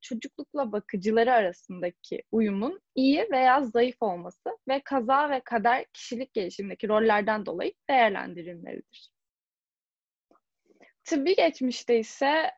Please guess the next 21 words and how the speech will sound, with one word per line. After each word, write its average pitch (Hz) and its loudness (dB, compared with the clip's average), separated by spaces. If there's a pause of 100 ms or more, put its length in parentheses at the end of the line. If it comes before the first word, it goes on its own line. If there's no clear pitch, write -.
e, 226 0 (1080)
örneğin 277 2
depresyon 277 -2
ve 247 2
anksiyete, 226 -4
terk 254 0
edilme 220 -4
depresyonunun 214 -8
genel 233 2
tezahürleri 190 0
olmasına 208 -4
rağmen 170 -4 (420)
klinisyen 294 2
bu 320 2
gibi 262 0
disfor-, 262 0 (380)
disforik 262 0
duygulanımların 202 2
hem 294 0
bazı 247 4
birincil 233 0